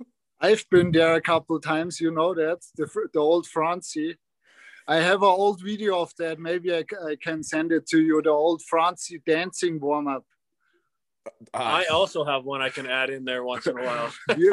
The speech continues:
Speaker 2: we had a, we had a Franz Bible dancing warm-up. <laughs>
Speaker 1: Um,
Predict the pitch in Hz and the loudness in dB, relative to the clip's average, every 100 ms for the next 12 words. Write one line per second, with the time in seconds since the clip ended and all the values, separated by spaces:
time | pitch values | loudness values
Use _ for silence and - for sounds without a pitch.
0 | 220 175 190 196 180 165 190 196 190 - | 6 4 4 2 0 0 -2 -2 -4 -6
1 | 175 185 202 - - 175 190 196 190 - | -4 -4 -6 -10 -8 -4 -4 -4 -6 -4
2 | 170 185 208 - 196 170 156 156 160 147 | -4 -4 -10 -8 -8 -2 0 0 0 -4
3 | 135 _ _ _ - 170 - - - - | -6 _ _ _ -16 -14 -14 -20 -20 -20
4 | - _ - 262 - - - - 311 _ | -20 _ -12 -10 -10 -10 -12 -12 -16 _
5 | _ - - _ _ _ 220 214 175 - | _ -20 -20 _ _ _ -14 -12 -12 -2
6 | 165 170 160 | 0 2 2